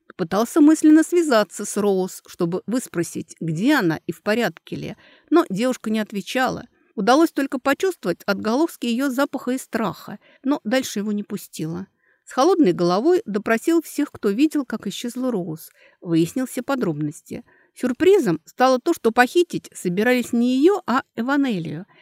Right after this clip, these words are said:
Очевидно, девочка показалась преступникам более легкой добычей. Конечно, ведь за ее спиной не стоял дракон – только съедаемая ревностью и страстью к сверкающим драгоценностям сестра. Не думал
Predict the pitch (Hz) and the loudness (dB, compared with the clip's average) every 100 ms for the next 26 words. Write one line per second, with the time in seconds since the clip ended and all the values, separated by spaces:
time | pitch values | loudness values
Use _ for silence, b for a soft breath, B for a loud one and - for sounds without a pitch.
0 | B B 220 - 294 359 247 - 190 339 | B B -6 0 4 4 4 2 0 0
1 | 339 240 - 247 254 285 262 254 262 415 | 0 -4 -6 -4 0 0 -2 -6 -6 -4
2 | - 311 - 196 254 320 330 311 - 165 | 2 2 2 -2 2 6 6 4 0 -4
3 | 214 185 - - - - _ _ - 370 | -4 -4 -8 -8 -14 -14 _ _ -6 0
4 | 320 160 285 277 - 175 175 185 180 180 | 2 2 0 -2 -4 -8 0 2 2 0
5 | 190 - 233 208 - 240 247 - 302 165 | -4 -2 0 0 -2 -4 -2 0 2 0
6 | 175 254 - - 143 - b b b 381 | 0 0 0 -2 -4 -6 b b b 0
7 | 349 330 - - 285 277 269 247 240 233 | 2 2 -2 -2 2 4 4 4 4 4
8 | 240 208 - 190 196 214 208 196 170 - | 2 0 -2 -6 -6 0 0 0 -6 -6
9 | 190 180 190 180 - 165 170 170 160 190 | -8 -2 0 0 -2 -6 -2 -2 0 -2
10 | 175 - 170 160 165 - - 170 117 - | -4 -4 -6 -6 -8 -10 -2 0 0 -2
11 | _ - 262 311 370 226 | _ 0 2 6 8 6